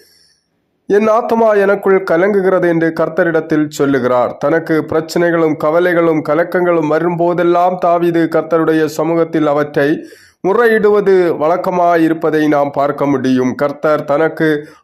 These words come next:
ஆறுதலையும் சமாதானத்தையும் கொடுத்த சம்பவங்களை எல்லாம் தாவீது இப்போது நினைத்து பார்க்கிறார். தனக்கு இதுவரையிலும் உதவி செய்த கர்த்தர் இனிமேலும் உதவி செய்வார் என்று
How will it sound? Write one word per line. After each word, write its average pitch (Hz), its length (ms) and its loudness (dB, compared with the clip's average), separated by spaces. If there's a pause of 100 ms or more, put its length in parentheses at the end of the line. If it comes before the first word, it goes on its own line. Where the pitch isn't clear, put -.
ஆறுதலையும் 175 720 2
சமாதானத்தையும் 175 800 0
கொடுத்த 160 500 0
சம்பவங்களை 170 560 0
எல்லாம் 175 460 0
தாவீது 170 420 0
இப்போது 160 400 -2
நினைத்து 165 500 0
பார்க்கிறார். 143 520 0
தனக்கு 147 360 -2
இதுவரையிலும் 160 680 0
உதவி 160 300 0
செய்த 151 360 -2
கர்த்தர் 139 600 -2 (280)
இனிமேலும் 214 640 2
உதவி 170 340 0
செய்வார் 180 540 0
என்று 160 300 0